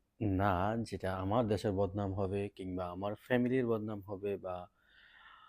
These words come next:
আমার বাবা মা নিয়ে কথাবার্তা আসবে, আমার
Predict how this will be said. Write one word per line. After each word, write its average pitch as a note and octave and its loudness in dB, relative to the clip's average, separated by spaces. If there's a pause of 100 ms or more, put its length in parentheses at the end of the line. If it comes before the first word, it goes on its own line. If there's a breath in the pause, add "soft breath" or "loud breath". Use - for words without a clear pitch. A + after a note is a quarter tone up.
(140 loud breath)
আমার E2+ 0
বাবা G2 4
মা G2 2
নিয়ে F#2+ 0
কথাবার্তা F#2 -2
আসবে, F2+ -4
আমার F2+ -2